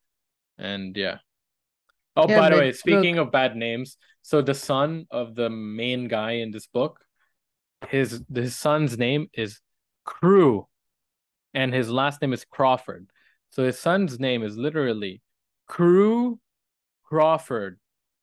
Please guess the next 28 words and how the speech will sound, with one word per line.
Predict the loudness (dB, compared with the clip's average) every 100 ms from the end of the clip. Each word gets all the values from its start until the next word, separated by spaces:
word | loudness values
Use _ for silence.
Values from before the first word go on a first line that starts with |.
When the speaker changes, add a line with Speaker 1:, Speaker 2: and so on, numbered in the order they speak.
| _ _ _ _ _ _ _ _ _ _ _ _ _
Speaker 2:
I | -6 -6
mean, | -4 -4 -4 -4 -6 -8 _ _ -16
the | -4 -2
girl's | 0 0 0 0 0
name | -2 0
is | -2 -6
Verity. | -8 -6 -4 -6 -8 -12 -12 -14 _ _
Did | -2 0
you | 4 4
expect | 2 -2 -6 -4
good | -6 -6
names? | -6 -8 -8 -10 0
Speaker 1:
Well, | 2
that | 6 4 2
wasn't | -2 0
Speaker 2:
I |
Speaker 1:
the | 0
main | 0
Speaker 2:
mean, |
Speaker 1:
character. | 0 -4 -8
She's | -10 -6
the | -6
villain. | -6 -8 -10 -18 _ _
She's | -12 -12
the | -8
villain. | -4
Speaker 2:
look, | -2 -4 -10 _ _ _ _ _ -10
Colleen, | -4 -2 -2 -2 -2 -2 -4 -8